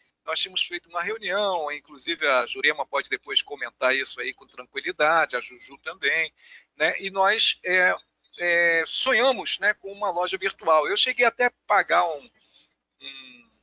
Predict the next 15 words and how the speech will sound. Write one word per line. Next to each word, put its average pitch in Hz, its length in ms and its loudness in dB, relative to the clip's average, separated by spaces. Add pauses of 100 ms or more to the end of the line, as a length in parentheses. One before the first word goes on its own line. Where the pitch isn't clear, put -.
(500)
com 139 120 -20
dinheiro 147 260 -2
de - 80 -10
projeto, 139 460 -4
lógico 147 260 -2
que - 40 -20
não - 40 -20
tem 135 140 -6
dinheiro, 120 380 -4
né? 123 100 -14 (400)
<laughs> 175 540 0 (200)
Paguei 160 260 2
uma, 139 640 2
um, 131 400 -20 (1300)
uma, 117 440 -8